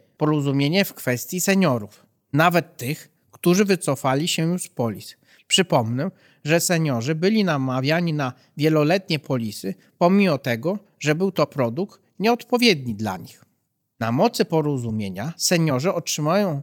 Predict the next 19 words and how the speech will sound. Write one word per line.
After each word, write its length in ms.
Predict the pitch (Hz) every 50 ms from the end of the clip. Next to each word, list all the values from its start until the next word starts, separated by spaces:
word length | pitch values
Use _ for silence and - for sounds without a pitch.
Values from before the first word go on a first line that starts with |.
| _ _ -
zwrot 360 | 131 123 139 151 175 180 170
środków 680 | - - - 135 117 107 - - _ - 165 185 - -
stanowiących 800 | - - - 160 151 151 151 147 156 165 180 190 - 190 165 -
różnicę 520 | 175 170 156 147 147 127 107 - - 120 - _ _ _ _ -
między 260 | 131 139 135 143 135
opłatą 540 | 135 131 - - 156 160 165 160 156 135 131
likwidacyjną 800 | 135 143 143 - - 143 135 135 - - - - 156 143 135 123
pobraną 520 | - 135 123 131 135 127 131 123 117 117
na 160 | 110 110 110
starych 440 | - - - 147 135 131 123 127 120
zasadach 520 | 123 131 123 - - - 113 123 160 208 - - _ _ -
i 80 | 196
na 160 | 220 226 220
nowych, 420 | 214 202 147 120 110 110 - - _ _ _ _ _ _ _ _ _ _ _ -
tych, 320 | 165 160 196 - - _
które 320 | - - - 220 220 202
wynikają 720 | 160 151 139 143 143 135 - - 147 120 117 120 160 202 208 _ _ _ _
z 100 | - -
porozumień. 760 | - - 247 247 240 240 214 208 160 123 117 98 87 101 -